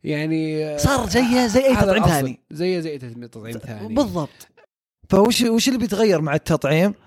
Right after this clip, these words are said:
Speaker 1: إيه؟
Speaker 2: آه، طبعا أنت زي ما قلت إنه بيشجع ناس كثير إنهم يطعمون. آه، طلع فاوتشي ويعني مسؤول الصحة في أمريكا وقال إنه يتوقع عشرين في المية من التسعين مليون اللي لسه مترددين يطعمون إنهم يطعمون لأنه جاء له أبروفل.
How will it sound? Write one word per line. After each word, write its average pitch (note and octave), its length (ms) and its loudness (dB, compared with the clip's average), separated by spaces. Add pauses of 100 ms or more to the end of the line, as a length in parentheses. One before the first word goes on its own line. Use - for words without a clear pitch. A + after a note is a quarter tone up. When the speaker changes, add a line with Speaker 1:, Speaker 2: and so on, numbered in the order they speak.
(160)
Speaker 1:
إيه؟ A#2+ 240 -4 (140)
Speaker 2:
آه، C3+ 220 -6
طبعا D#3 420 2 (580)
أنت E3 100 0
زي F#3+ 120 4
ما F3+ 100 4
قلت E3+ 220 0
إنه D3 100 2
بيشجع D3 500 2
ناس D#3 280 2
كثير D3 400 0
إنهم C3 260 0
يطعمون. C#3+ 560 0
آه، A2+ 240 -10
طلع B2+ 440 2
فاوتشي E3 720 0 (460)
ويعني G#2+ 680 -16
مسؤول C3+ 580 -8 (120)
الصحة D3 260 -6
في D3+ 80 -2
أمريكا F3 280 0
وقال G#3 300 2
إنه F#3 80 -2
يتوقع F3+ 300 0
عشرين G3 300 0
في - 80 -2
المية G#3+ 500 2 (840)
من D3+ 100 -2
التسعين F3 380 0
مليون G3+ 320 4
اللي D#3 140 0
لسه F3 200 -2
مترددين D#3+ 440 0
يطعمون E3+ 300 2
إنهم D#3 140 4
يطعمون D3 460 0
لأنه C#3+ 200 0
جاء C#3+ 180 2
له B2+ 300 -2
أبروفل. D3 460 0